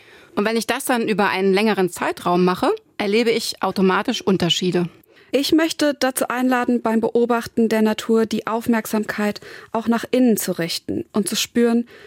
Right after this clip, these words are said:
Speaker 2: wie geht's mir gerade mit diesen Sinneseindrücken? So können wir üben, ganz gezielt unsere Aufmerksamkeit mal nach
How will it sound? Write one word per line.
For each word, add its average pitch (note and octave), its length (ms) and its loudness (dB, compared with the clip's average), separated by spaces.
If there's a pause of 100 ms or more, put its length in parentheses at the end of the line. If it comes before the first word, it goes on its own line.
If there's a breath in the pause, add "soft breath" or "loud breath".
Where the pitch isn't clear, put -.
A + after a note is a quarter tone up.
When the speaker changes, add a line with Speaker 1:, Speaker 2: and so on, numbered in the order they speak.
(180 loud breath)
Speaker 2:
wie - 140 0
geht's E4+ 260 -4
mir D#4+ 140 4
gerade F#3 320 0
mit E3+ 200 0
diesen F3 220 2
Sinneseindrücken? E3 880 -2 (540 loud breath)
So C#4+ 240 2
können B3+ 320 0
wir A#3+ 160 0
üben, C4 280 2
ganz D#4+ 300 0
gezielt - 800 0
unsere G#3+ 280 -2
Aufmerksamkeit G#3+ 760 -2
mal F#3 160 2
nach F#3+ 160 0